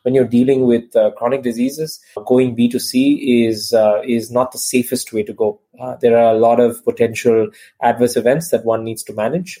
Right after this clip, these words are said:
and, um, it's, to do it right, you need, uh, a multi-stakeholder approach.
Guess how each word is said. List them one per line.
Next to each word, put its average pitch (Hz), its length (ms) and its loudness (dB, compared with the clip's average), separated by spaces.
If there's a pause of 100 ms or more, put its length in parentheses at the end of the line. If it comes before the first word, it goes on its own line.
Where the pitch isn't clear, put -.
and, 107 320 -6
um, 104 300 2
it's, - 360 -8 (120)
to 120 120 0
do 117 180 2
it 117 140 -2
right, 113 360 2
you 110 120 -2
need, 110 440 -6 (340)
uh, 113 220 2
a 127 40 0
multi-stakeholder 113 760 0
approach. - 480 -4